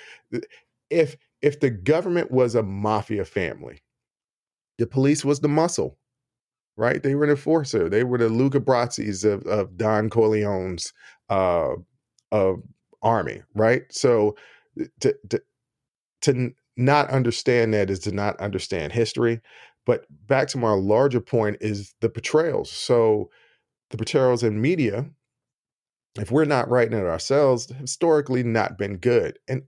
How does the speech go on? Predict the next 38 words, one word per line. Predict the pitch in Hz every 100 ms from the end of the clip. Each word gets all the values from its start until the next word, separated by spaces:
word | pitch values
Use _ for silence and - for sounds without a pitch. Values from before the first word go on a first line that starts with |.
| -
also, | 180 202 - 123 143 - - - -
the | 139
portrayals | 139 - 139 131
have | 131 117
been | 113 107
slaves | 104 - 101 92 98 117 135 131
or | 120 123 123 -
Jim | 107 113 110 117
Crow | 120 107 107
movement. | 107 104 101 113 120 -
And, | 131 123 120 - - _ -
and | 135 120
for | 117
somebody | - - 175 180 160 143 127
looking | 113 123 135 127 120
at | 98 -
that | 101 - - _
and | 95 104
looking | 113 110
at | 98
the | 92
historical | 90 - 110 92 76
context | - 117 104 - - - - -
of | 123 104
that, | 85 67 - _ _ _ _ _ _ _ _ _ -
they | 156
will | 151
say, | 139 151 139
"Well, | 147 151
it's | 160
not | 170
as | 156
bad | 131 170 156
as | 147
it | 147
used | 160 196
to | 110
be. | 85 57